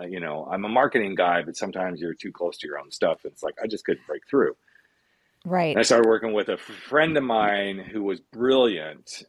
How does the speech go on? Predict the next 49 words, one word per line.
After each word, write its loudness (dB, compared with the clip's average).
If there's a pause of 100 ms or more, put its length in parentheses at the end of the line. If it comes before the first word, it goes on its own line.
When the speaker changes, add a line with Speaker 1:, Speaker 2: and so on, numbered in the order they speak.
(100)
Speaker 1:
and -6
we -8
came -6
up -2
with -6
the -6
brand -4
of -6
No -8
Fears, -8
No -12
Excuses, -14
No -10
Apologies. -6 (840)
Speaker 2:
It 2
Speaker 1:
And 2
Speaker 2:
is 6
Speaker 1:
that 4
works 2
Speaker 2:
brilliant. -
Speaker 1:
for 0
any 2
Speaker 2:
Yeah. -10
Speaker 1:
people. -8 (440)
And 0 (100)
I, -10 (240)
I 2
do -2
this -2
now 0
with -6
entrepreneurs. 0
I -2
do -6
this -8
with -6 (200)
college 4
students. 0
I -8
do -10
this -14
with -20
the -14
L -8
G -12
B -10
T -18
Q 2
community. 0